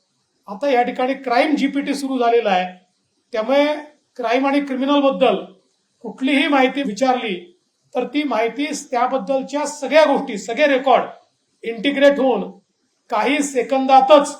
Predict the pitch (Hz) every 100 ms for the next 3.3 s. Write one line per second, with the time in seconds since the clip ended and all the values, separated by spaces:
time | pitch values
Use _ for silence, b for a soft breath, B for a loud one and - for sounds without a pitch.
0 | - _ _ _ - 240 254 262 254 247
1 | 240 247 311 - 262 220 294 240 - -
2 | _ _ 202 214 226 269 254 247 247 247
3 | 208 226 277